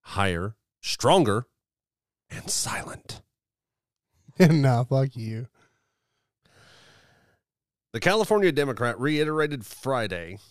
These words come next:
Speaker 1: that American athletes should keep any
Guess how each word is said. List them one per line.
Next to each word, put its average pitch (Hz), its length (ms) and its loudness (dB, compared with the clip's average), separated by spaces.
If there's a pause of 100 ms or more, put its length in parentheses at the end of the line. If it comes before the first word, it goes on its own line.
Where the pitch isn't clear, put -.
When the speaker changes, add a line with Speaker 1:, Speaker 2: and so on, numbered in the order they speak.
(540)
Speaker 1:
that 110 100 -2
American 156 400 -2
athletes 95 480 -6
should 92 220 -6
keep 107 320 -8
any 202 280 -2